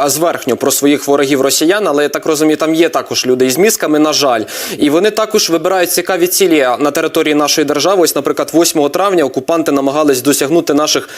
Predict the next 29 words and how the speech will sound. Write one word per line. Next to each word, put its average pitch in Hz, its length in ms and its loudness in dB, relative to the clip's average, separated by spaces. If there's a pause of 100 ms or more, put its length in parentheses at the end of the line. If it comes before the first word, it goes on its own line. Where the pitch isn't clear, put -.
(200)
газових, 139 600 0
е, 120 380 2
родовищ 143 540 2
на 151 100 2
Львівщині. 143 580 0 (460)
Е, - 40 -2 (420)
ова 156 220 0
намагаються, 151 760 0 (400)
е, - 40 -2
ну, 143 240 2
про 160 240 -2
це 180 120 0
Вова 151 460 2
нас, 120 240 0
е, 123 140 2
сповістили, 165 640 0
намагаються 147 560 0
нас 143 160 2
позбавити 147 800 0
можливості 151 840 0
стати 151 340 -2
автономними, 147 720 2 (400)
е, 139 320 2
від 147 360 0
енергоносіїв 165 920 0
і, 170 120 2
е, 139 240 0
допомогти 170 520 0
нам, 160 300 2